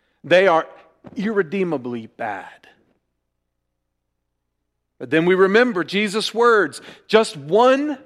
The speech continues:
verse earlier in Matthew seven five, where he said, "Hypocrite, first get rid of the log in your own eye, then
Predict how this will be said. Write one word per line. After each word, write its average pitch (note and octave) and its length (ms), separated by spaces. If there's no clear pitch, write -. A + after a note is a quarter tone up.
verse A3+ 640
earlier D3 600
in C3 140
Matthew D3+ 320
seven D3+ 400
five, G#2+ 420
where C3+ 180
he C3 100
said, G#2+ 460
"Hypocrite, - 640
first F3+ 460
get - 180
rid C#3+ 140
of B2+ 100
the C3+ 80
log B2+ 340
in B2+ 80
your B2 160
own B2 340
eye, F#2+ 380
then C3 580